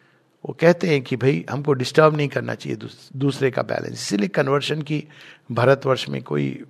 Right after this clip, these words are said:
बात नहीं है। तो जो व्यक्ति ये चीज जानता है, वो ये नहीं कि तुमको भी श्री अरविंद में मानना है या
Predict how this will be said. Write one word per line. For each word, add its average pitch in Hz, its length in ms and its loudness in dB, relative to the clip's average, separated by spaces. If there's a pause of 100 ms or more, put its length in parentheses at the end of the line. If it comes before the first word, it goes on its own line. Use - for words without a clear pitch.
(140)
बात - 320 -4
नहीं 80 100 -14
है। - 60 -16
तो - 320 -4 (520)
जो 160 280 6
व्यक्ति 190 300 4
ये 175 140 4
चीज 165 220 -2
जानता 135 380 6
है, 143 80 10
वो 151 120 8
ये 165 140 8
नहीं 170 120 6
कि 156 100 4
तुमको 160 340 4
भी 151 340 4
श्री 165 200 6
अरविंद 151 300 8
में 147 80 4
मानना 143 400 6
है 135 300 4
या 135 180 4